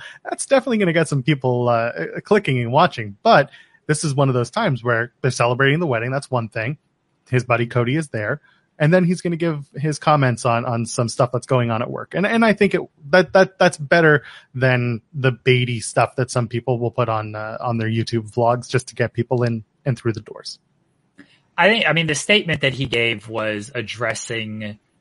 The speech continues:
Speaker 2: like, addressing the actual incident and everything with
Speaker 1: Yes.
Speaker 2: Eddie. This was, of course, addressing reports. He didn't really mention anything about the incident with Eddie. So, yeah, a little bit, a little bit different, but it, it, it is probably,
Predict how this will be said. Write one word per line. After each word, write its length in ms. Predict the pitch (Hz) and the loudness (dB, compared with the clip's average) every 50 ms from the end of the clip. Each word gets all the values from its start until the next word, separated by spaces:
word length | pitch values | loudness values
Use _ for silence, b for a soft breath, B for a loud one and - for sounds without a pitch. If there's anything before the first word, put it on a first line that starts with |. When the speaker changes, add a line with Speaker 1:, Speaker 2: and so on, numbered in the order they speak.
| _ _ _ _ _ _ _ _ - | _ _ _ _ _ _ _ _ 0
Speaker 2:
like, 120 | 160 143 | 2 4
addressing 500 | 151 143 139 165 175 175 - - 175 151 | 4 4 4 4 2 4 2 0 0 0
the 200 | 143 143 135 127 | 0 -2 -2 -2
actual 600 | 127 127 135 131 - - 143 135 131 127 - - _ _ _ - | -2 -2 -2 -2 -4 -4 -2 -2 -2 -4 -6 -8 _ _ _ -10
incident 680 | - 127 123 - - - 143 139 143 143 147 139 139 | -8 -8 -8 -8 -6 -4 0 0 2 2 0 -2 -4
and 140 | 139 139 143 | -4 -4 -2
everything 800 | 139 139 139 143 143 139 - 147 143 143 143 147 151 151 143 139 - _ _ | -2 -2 0 0 -2 -2 -2 -2 -2 -2 0 -2 -4 -6 -8 -10 -14 _ _
with 280 | - 117 120 120 127 127 | -8 -4 -2 -2 2 4
Speaker 1:
Yes. 240 | 131 117 113 - - - - - _ - | 4 2 2 0 -6 -16 -20 -14 _ 2
Speaker 2:
Eddie. 480 | 147 151 151 160 170 180 175 165 b b b b b b - | 2 4 4 4 2 2 0 -2 b b b b b b -2
This 280 | 135 151 175 170 - - | 2 4 4 4 2 0
was, 140 | 156 139 | 0 0
of 100 | 139 131 | 0 0
course, 280 | 131 - 135 120 110 - | 0 0 -2 -2 -2 -6
addressing 480 | 120 107 131 123 117 - - 123 113 113 | -6 -2 -2 -2 -2 -4 -8 -8 -8 -8
reports. 600 | 107 - - _ - 110 98 98 - - - - | -10 -10 -10 _ -14 -14 -14 -16 -18 -18 -10 -6
He 120 | 147 147 | 0 2
didn't 180 | 175 208 214 208 | 4 4 6 6
really 240 | 196 185 180 165 | 8 8 8 6
mention 300 | 143 139 139 135 - 131 | 6 4 2 0 0 -4
anything 320 | 127 123 120 117 123 123 123 | -6 -6 -6 -6 -4 -2 0
about 160 | 117 113 110 | 0 0 -2
the 140 | - 120 117 | -4 -8 -10
incident 420 | 117 110 - 120 117 113 107 104 - b b b b b _ | -10 -10 -12 -10 -10 -10 -10 -12 -16 b b b b b _
with 180 | 135 120 113 127 | -6 -6 -6 -4
Eddie. 360 | 127 120 117 101 101 98 101 | -6 -6 -6 -8 -10 -16 -20
So, 540 | - - - 131 123 127 120 117 117 117 107 - _ _ _ _ _ _ _ _ _ _ _ _ _ _ _ - | -20 -10 -4 0 0 2 0 0 -4 -8 -12 -16 _ _ _ _ _ _ _ _ _ _ _ _ _ _ _ 0
yeah, 160 | 165 160 131 | 2 2 2
a 40 | 131 | 4
little 220 | 151 196 220 240 | 4 4 6 6
bit, 180 | 220 226 220 - | 6 6 4 4
a 60 | 175 | 4
little 200 | 180 196 214 214 | 4 4 4 4
bit 140 | 214 196 143 | 4 2 2
different, 340 | 165 156 143 170 151 143 135 | 0 -2 0 -2 -2 -2 0
but 300 | - 151 147 139 135 - b b b b b b b b b _ _ - | 2 2 2 2 0 -2 b b b b b b b b b _ _ 2
it, 120 | 196 202 | 4 6
it, 200 | 220 220 220 - | 8 6 6 6
it 100 | 208 214 | 6 4
is 120 | 233 233 196 | 4 2 2
probably, 680 | - 214 202 202 196 190 185 180 175 165 156 139 b | 4 4 6 6 6 6 6 6 4 2 0 -4 b